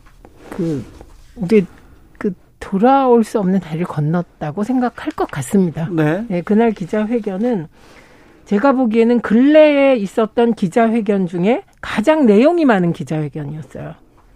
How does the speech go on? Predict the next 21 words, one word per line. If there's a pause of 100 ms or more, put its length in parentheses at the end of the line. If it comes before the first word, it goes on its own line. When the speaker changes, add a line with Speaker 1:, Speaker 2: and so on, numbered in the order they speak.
(240)
Speaker 1:
어,
내용도
많고
할
말
다
하는 (120)
Speaker 2:
그래요?
Speaker 1:
직설적으로
그런
기자회견이었고 (560)
이준석
대표
개인에
대한
호불호를
떠나 (560)
냉정하게
지난
대선을 (240)
돌아보면